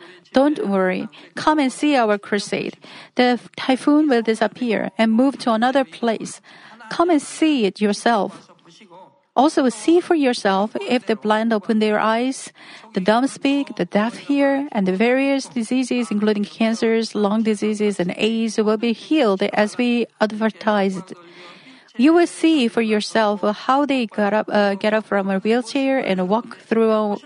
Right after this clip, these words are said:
throwing away crutches." Then they couldn't give more questions. So I invited them to the crusade, and they witnessed it in person. Then the media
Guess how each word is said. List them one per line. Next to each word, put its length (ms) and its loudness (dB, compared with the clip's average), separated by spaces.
throwing 320 2
away 400 0
crutches." 640 -4
Then 160 4
they 80 4
couldn't 560 0
give 240 2
more 320 2
questions. 720 -4
So 240 2
I 160 4
invited 480 2
them 320 0
to 160 0
the 80 2
crusade, 720 -4
and 240 0
they 160 2
witnessed 480 -2
it 320 0
in 160 0
person. 640 -2
Then 480 0
the 160 2
media 800 2